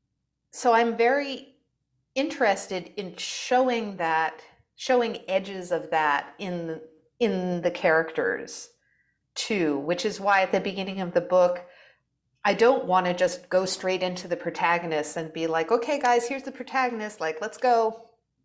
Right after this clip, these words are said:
Everything's simple. Like, we know who's important here." That to me would be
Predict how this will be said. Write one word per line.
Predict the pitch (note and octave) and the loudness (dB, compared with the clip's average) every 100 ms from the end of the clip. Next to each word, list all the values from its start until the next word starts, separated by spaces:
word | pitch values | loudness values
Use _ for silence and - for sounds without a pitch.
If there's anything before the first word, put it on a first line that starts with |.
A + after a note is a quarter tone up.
| _ | _
Everything's | G3+ A#3 A#3+ A#3+ A#3 | 0 0 0 -4 -4
simple. | B3+ A#3+ G3 | -4 -2 2
Like, | F#3 F3+ | 2 2
we | G#3 | -2
know | A3 A#3 | 2 2
who's | A#3 A3+ | 2 -4
important | G#3+ - G#3 G3+ F3+ | -6 -6 -6 -8 -4
here." | D#3+ D#3 - - _ _ _ _ _ _ _ _ _ _ _ _ - | -2 -2 -4 -16 _ _ _ _ _ _ _ _ _ _ _ _ 0
That | A3+ A#3+ | 0 2
to | - A3+ | 0 0
me | A3 A3 | 0 0
would | G#3 E3+ | -2 -4
be | F#3 F#3+ F#3+ F#3 F3+ - | -8 -6 -6 -6 -6 -8